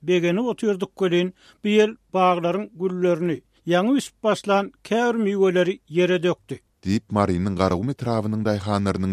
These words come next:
Speaker 2: biri ýigirmi üçünji maýda ýerli habarçymyza gurrun berdi. Howpsuzlyk aladalar täbäpli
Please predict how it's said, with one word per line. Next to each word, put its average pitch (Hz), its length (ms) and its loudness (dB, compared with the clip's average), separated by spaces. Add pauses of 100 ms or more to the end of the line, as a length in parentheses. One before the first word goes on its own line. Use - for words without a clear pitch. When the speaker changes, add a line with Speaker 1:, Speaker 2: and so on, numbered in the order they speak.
Speaker 2:
biri 95 320 2 (340)
ýigirmi 101 280 0
üçünji 90 380 -6
maýda 92 280 0
ýerli 90 360 -4
habarçymyza 110 680 -2
gurrun 98 300 -4
berdi. 85 460 0 (340)
Howpsuzlyk 98 500 -4
aladalar 117 500 0
täbäpli 104 380 0